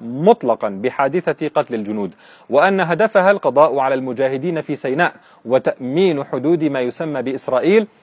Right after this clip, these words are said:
وخطوط الغاز إليها، وأنها حظيت بدعم الكيان الصهيوني وأمريكا،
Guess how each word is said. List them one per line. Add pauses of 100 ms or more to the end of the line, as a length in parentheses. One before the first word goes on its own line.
(260)
وخطوط
الغاز
إليها، (200)
وأنها
حظيت
بدعم
الكيان
الصهيوني
وأمريكا،